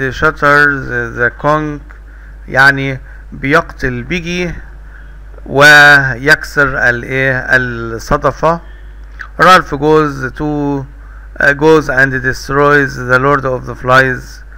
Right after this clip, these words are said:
طبعًا واضح كم ال-، القسوة والعنف اللي موجود. رالف is hunted like an animal، تم أسره كحيوان.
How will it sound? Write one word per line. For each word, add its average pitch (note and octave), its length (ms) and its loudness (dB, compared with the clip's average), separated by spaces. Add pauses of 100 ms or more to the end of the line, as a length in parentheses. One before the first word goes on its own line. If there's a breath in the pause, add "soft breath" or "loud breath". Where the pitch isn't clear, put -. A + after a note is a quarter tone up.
(240 loud breath)
طبعًا C3 420 0
واضح B2+ 560 -2
كم C#3 480 -2
ال-، G#2+ 600 -8 (480 loud breath)
القسوة C3+ 840 -2
والعنف B2 560 -2
اللي A2+ 180 -6
موجود. B2 460 -4 (440 loud breath)
رالف D#3+ 400 4
is C3+ 500 -4
hunted C#3 800 0
like C3 360 2
an B2 160 -4
animal، C3 680 2 (540 loud breath)
تم D3 240 2
أسره C3 720 0
كحيوان. B2+ 1700 4